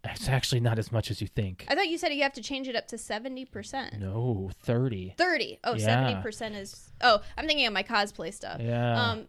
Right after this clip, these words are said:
Speaker 2: but you have to change it thirty percent to be able to say, "This is something I took and I made it my own and now it's mine and I
Speaker 1: Yes.
Speaker 2: can't get in trouble."
Speaker 1: And that's not, and, and at that point, if, if it's anything close to that, it's considered parody.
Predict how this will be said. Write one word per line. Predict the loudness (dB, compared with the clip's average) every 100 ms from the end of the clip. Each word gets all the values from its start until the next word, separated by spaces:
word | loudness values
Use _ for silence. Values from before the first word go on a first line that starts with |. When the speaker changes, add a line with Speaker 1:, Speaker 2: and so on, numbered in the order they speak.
| -2
Speaker 2:
but | 4
you | 6
have | 4
to | 2
change | -2 0 -2
it | -2 0
thirty | 2 0
percent | -2 -2 2 4 4 0
to | -6
be | 0 0
able | 0
to | -2
say, | 4 4 4 -4 _
"This | 4 4 2
is | -2
something | -2 -2 2
I | 2
took | 2 0 0 0
and | 0
I |
made | 0 0
it |
my | 0 0
own | -2
and | -2
now | 0 0
it's | -2 -2
mine | -2 -2 0
and | 2 4
I |
Speaker 1:
Yes. | 2 0
Speaker 2:
can't | -2
get | -2 -6
in |
trouble." | -2 4
Speaker 1:
And | 6
that's | 4 6
not, | 8 8 6 0 2
and, | 4 6
and | 6 6 8
at | 8 10
that | 8 6
point, | 4 4 4 0
if, | -4 0
if | 2 4 4
it's | 4
anything | 4 4 4 2
close | 0 4 4 4
to | 8
that, | 10 10 8 -2 -20 -20 -6 -2
it's | 0
considered | 2 2 6 6 8 6 2
parody. | 0 4 4 2 -2 -10